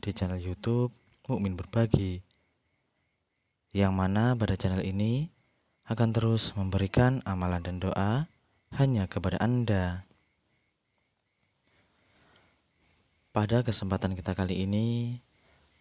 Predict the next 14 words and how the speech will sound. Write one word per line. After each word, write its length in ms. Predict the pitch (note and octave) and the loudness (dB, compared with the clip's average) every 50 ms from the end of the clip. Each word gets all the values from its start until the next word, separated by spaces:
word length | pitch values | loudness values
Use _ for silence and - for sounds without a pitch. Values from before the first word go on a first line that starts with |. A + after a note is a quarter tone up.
| _ - | _ 0
kami 480 | - A#2+ A#2+ A#2+ B2 B2 B2 A#2+ A#2+ - | 2 4 4 4 4 4 2 2 0 -2
akan 220 | G#2 - - G2+ G2 | -4 -4 -2 -2 0
menyampaikan 720 | F#2+ F#2+ F#2+ F#2 F2+ F#2+ F#2 - A2+ A#2 B2 C3 C3+ C3+ | 0 0 0 0 0 -2 -2 -2 -2 -2 -2 -2 -4 -6
kepada 400 | - - G2+ F#2+ G2 F#2+ - F#2 | -6 -4 -4 -2 0 0 0 0
Anda 560 | F#2 F#2+ F#2 F2+ F#2+ G2 G2+ A2 B2+ D3+ E3+ E3 - - - - - _ _ _ _ _ _ - - - - - - - - | -2 -2 -4 -2 -2 0 0 0 0 -2 -2 -6 -8 -18 -20 -20 -20 _ _ _ _ _ _ -20 -20 -20 -20 -20 -16 -10 -6
suatu 560 | - - G#2 G2+ G2+ - - B2+ B2+ C#3 - | -2 0 0 0 0 0 0 0 0 0 0
ilmu 400 | - G2+ F#2+ F#2 F#2 F#2 F#2 F2+ | 0 0 0 0 -2 -2 -4 -4
pengasihan 800 | F2+ F#2 F2+ F2+ F2+ - - G#2 G#2 G#2+ A#2 C3 C#3+ D#3+ F3 - - - - _ _ - - _ _ _ _ _ _ _ _ _ _ | -4 -4 -2 -2 -2 -2 0 0 0 0 0 -2 -2 -4 -6 -8 -12 -20 -20 _ _ -20 -20 _ _ _ _ _ _ _ _ _ _
agar 640 | - F#2+ G2+ G2 - - - A#2+ A#2+ B2 A#2+ A#2+ A#2+ | -2 0 0 0 -2 0 2 4 4 4 4 2 0
si 160 | - - G#2 | 0 0 0
dia 560 | F#2+ - - G2 G2 G2+ G#2 G#2+ A2 A#2+ C3+ C#3 | -2 -4 -2 0 2 2 4 4 2 2 0 -2
yang 240 | B2+ A2 G2 F#2 F2+ - | -2 -2 -2 -4 -4 -4
Anda 320 | F#2+ F#2 F2+ F2+ E2+ F2+ | -4 -4 -4 -4 -4 -4
cintai 720 | - - - F#2 F2+ - F#2 F2+ F#2 G2+ G#2+ B2 D3 F#3+ | -4 -4 -6 -6 -2 -2 -2 0 0 0 0 0 -2 -2